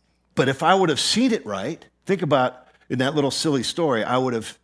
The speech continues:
saved a lot of resources. If we see the way God sees, we will do what God says. And that's out of relationship. Okay? It's not out of,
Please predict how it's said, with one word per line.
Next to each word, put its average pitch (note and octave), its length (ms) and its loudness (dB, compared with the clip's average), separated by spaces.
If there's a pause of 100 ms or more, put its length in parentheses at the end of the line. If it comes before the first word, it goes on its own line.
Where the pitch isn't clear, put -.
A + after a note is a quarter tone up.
(120)
saved A#2+ 380 -4
a G#2+ 40 -6
lot G#2 200 -4
of G2 80 -8
resources. - 600 -12 (180)
If C3 200 -2
we F#3 220 2
see C#3+ 760 0 (160)
the C#3 100 -2
way C3+ 220 2
God C3+ 300 0
sees, G#2+ 540 -2 (220)
we D3 180 4
will C3 200 0
do C3 440 0
what G2+ 280 -6
God G#2 260 -10
says. G2+ 320 -8 (220)
And A#2 160 -2
that's E3+ 260 2
out E3 200 4
of C3+ 140 0
relationship. B2+ 840 0 (1300)
Okay? C#3 360 2
It's B2+ 180 -4
not D3 220 4
out D#3 240 8
of, B2 220 0